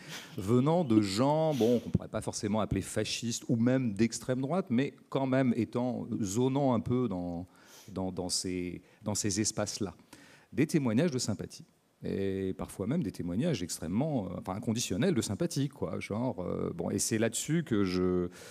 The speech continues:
donc ça commence à me troubler et je commence à ruminer, euh, un livre qui, euh, essaierait de se poser, euh, deux questions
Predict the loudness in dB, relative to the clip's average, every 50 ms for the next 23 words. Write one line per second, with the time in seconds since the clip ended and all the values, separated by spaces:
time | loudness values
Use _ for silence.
0 | -18 -20 -20 -18 -10 -2 0 0 2 0 0 0 2 2 2 2 2 0 0 -2
1 | 0 0 4 4 6 6 4 4 2 2 2 4 4 2 2 -2 -14 -20 -20 -20
2 | -20 -14 -10 -8 -2 2 4 4 4 4 2 2 2 4 4 4 6 6 6 6
3 | 6 6 6 4 4 4 4 4 4 4 4 2 2 0 0 -2 -2 -2 -2 -2
4 | -2 0 0 2 2 2 2 2 2 2 0 0 0 -2 0 0 2 2 2 0
5 | -2 -2 0 2 4 4 6 4 4 4 2 0 0 0 2 0 2 2 2 4
6 | 4 2 2 2 0 -2 -2 -2 -2 -2 0 0 0 0 2 2 2 4 4 4
7 | 4 4 4 2 2 0 0 -2 -2 0 4 4 4 6 6 2 0 0 -2 -6
8 | -6 -2 -2 -2